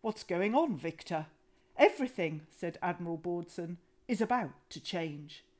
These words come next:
He turned to his second. Captain Kirsten Clancy, sitting at his right hand, nodded. Leaning forward, she whispered, "The Romulan star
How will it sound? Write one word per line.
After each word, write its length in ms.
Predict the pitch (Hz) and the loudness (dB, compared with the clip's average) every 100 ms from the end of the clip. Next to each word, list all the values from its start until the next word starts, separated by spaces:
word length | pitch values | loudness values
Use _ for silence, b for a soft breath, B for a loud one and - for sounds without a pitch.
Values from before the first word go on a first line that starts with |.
| _ _ | _ _
He 140 | 208 | -8
turned 500 | - 233 208 208 202 | 0 2 4 2 -2
to 120 | 214 | -4
his 200 | 202 202 | -2 -4
second. 560 | - 180 - 143 147 139 B B | -2 -4 -4 -10 -10 -14 B B
Captain 420 | - 254 - 277 | -2 -2 2 2
Kirsten 440 | 254 302 302 302 277 | 4 4 2 2 0
Clancy, 580 | 294 226 165 - 160 151 | 4 2 2 -2 -6 -6
sitting 340 | - 247 247 | -4 -4 -2
at 120 | - | -4
his 160 | 240 214 | -4 4
right 240 | 214 196 | 4 4
hand, 340 | - 165 156 170 | 2 2 2 -2
nodded. 400 | 175 151 135 - B B - | -2 -2 -6 -10 B B -2
Leaning 320 | 220 233 240 | 2 2 2
forward, 480 | - 269 160 139 - | 2 2 2 -2 -6
she 140 | 170 | -4
whispered, 520 | 156 196 - 139 139 - b b b b _ | -2 -4 -4 -8 -8 -18 b b b b _
"The 80 | 170 | -6
Romulan 600 | 151 196 202 202 208 202 | 2 2 4 2 0 -2
star 580 | 202 - 214 170 147 | -6 -6 -4 -4 -6